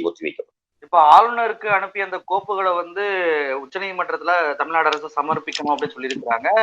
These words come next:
Speaker 2: ஆளுநருக்கு அனுப்பிய கோப்பையும் தமிழ்நாடு அரசு சமர்ப்பித்தால்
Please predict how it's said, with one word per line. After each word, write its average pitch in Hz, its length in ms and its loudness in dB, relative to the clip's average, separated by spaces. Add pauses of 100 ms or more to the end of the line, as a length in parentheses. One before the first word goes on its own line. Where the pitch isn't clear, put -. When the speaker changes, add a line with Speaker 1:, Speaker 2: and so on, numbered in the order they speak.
(140)
Speaker 2:
ஆளுநருக்கு 160 460 4
அனுப்பிய 151 260 -2
கோப்பையும் 165 440 -2
தமிழ்நாடு 156 300 2
அரசு 143 220 -2
சமர்ப்பித்தால் 156 760 2